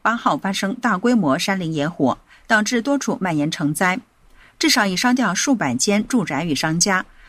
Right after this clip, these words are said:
连具有历史意义的小镇拉海纳也几乎付之一炬。而截至周四下午，死亡人数已攀升至五十三人。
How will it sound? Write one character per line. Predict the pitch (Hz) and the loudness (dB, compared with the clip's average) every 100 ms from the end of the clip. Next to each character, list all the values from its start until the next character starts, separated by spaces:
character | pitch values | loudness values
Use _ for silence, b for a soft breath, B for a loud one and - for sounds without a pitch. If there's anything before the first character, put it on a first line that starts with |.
| b | b
连 | 262 269 | 2 2
具 | 311 | 2
有 | 269 | 0
历 | 247 277 | 2 2
史 | 233 | 0
意 | 175 262 | 0 2
义 | 226 | 2
的 | 170 | 0
小 | 170 123 | -4 -4
镇 | 127 180 | 0 0
拉 | 240 | 2
海 | 240 180 139 | 0 0 0
纳 | 185 - - | 0 -2 0
也 | 208 | 0
几 | 269 240 | 2 0
乎 | 240 254 | 2 0
付 | 240 190 | 0 -4
之 | 151 170 | -2 0
一 | 131 | 2
炬。 | 143 - 143 - _ _ - _ | 2 2 0 -2 _ _ -20 _
而 | - 262 | 0 2
截 | 269 | 2
至 | 285 | -2
周 | 262 277 | -2 -2
四 | 277 185 | -2 0
下 | - 190 | 2 2
午， | 143 - _ | 0 -2 _
死 | - | -4
亡 | 175 185 | 0 0
人 | 165 | 0
数 | 165 208 - | 0 0 0
已 | 147 | -2
攀 | - 180 | -2 -4
升 | - 208 | 0 0
至 | 208 | 0
五 | 175 139 | -2 -2
十 | - - | -2 -2
三 | 165 170 | -2 0
人。 | 143 123 | 2 0